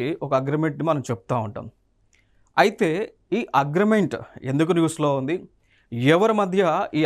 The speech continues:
అగ్రిమెంట్స్ అనేటువంటివి జరిగింది అనేటువంటి అంశంలోకి మనం ఒకసారి డిస్కషన్ చేద్దామండి. ఓకే, so ఇక్కడ యునైటెడ్ స్టేట్స్,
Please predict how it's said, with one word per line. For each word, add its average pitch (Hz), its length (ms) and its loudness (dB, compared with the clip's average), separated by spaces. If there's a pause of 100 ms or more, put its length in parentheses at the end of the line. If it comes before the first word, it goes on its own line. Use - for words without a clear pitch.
అగ్రిమెంట్స్ 165 480 0
అనేటువంటివి 147 560 -4 (380)
జరిగింది 185 500 2 (500)
అనేటువంటి 147 400 2
అంశంలోకి 147 560 -2 (180)
మనం 117 160 -4
ఒకసారి 143 340 -4
డిస్కషన్ 127 520 -6
చేద్దామండి. 110 500 -6 (600)
ఓకే, 113 220 -6 (340)
so - 40 -2 (100)
ఇక్కడ 214 140 2 (420)
యునైటెడ్ 196 420 2
స్టేట్స్, 185 340 -2